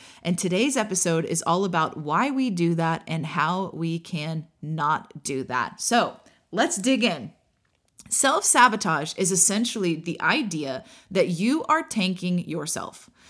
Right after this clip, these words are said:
that no one else is coming to sabotage what you're wanting to do. It's not the enemy. It's not spiritual warfare. It's not God closing a door for you. It's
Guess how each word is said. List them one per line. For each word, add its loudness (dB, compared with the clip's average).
that 0
no 6
one 2
else 2
is 4
coming 2
to -2
sabotage 0
what -2
you're 0
wanting 0
to -2
do. -6
It's -4
not 2
the -4
enemy. 4
It's -6
not 2
spiritual -2
warfare. 0
It's -6
not -2
God 0
closing 0
a 2
door 2
for -2
you. 0
It's 0